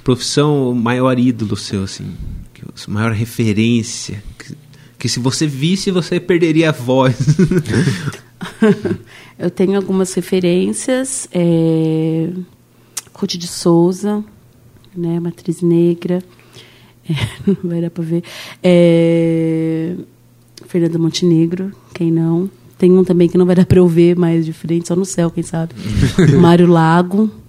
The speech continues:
Speaker 2: né, que é uma referência. Agora, aqui no, no, no teatro, tem grupos que, que são incríveis, mas que eu já assisti, assim,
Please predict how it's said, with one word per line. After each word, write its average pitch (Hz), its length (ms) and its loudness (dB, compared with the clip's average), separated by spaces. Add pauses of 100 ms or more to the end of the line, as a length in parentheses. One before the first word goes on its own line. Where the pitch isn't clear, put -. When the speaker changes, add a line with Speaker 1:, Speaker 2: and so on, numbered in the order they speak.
(520)
Speaker 2:
né, 165 400 -2 (100)
que - 100 -10
é 156 40 0
uma 165 380 -2 (440)
referência. 170 920 -2 (1040)
Agora, 165 840 -2
aqui 175 300 -4
no, 165 260 2
no, 160 360 -2
no 165 120 0
teatro, 180 880 -2 (1300)
tem 202 320 4
grupos 208 840 2
que, 190 360 2
que - 80 -8
são 202 180 0
incríveis, 240 420 0
mas 180 140 4
que - 60 -4
eu 180 40 2
já 190 80 2
assisti, - 600 0
assim, 151 500 0